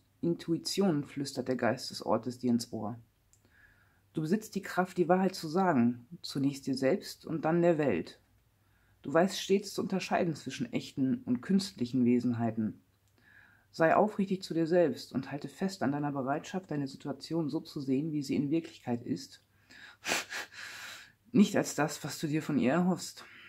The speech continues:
Ja, das passt ja sehr gut. Aus einem Apfel wird keine Orange <laughs> und aus einem Vogel kein Hund.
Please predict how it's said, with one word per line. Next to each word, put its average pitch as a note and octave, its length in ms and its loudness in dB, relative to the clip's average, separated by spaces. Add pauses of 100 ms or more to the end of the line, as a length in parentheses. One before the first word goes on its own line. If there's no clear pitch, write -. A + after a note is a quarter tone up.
(100)
Ja, D3+ 560 4
das - 400 -12 (220)
passt - 280 -18
ja C#3 140 -4
sehr D3+ 160 -6
gut. B2 280 -2 (2000)
Aus D#3 160 -4
einem D#3+ 220 2
Apfel - 380 -2
wird F#3 180 4
keine D#3+ 280 2
Orange E3 640 0
<laughs> - 40 -12
und D3+ 240 -2
aus - 120 0
einem D3 200 4
Vogel E3+ 360 2
kein D#3+ 240 -2
Hund. B2 340 -2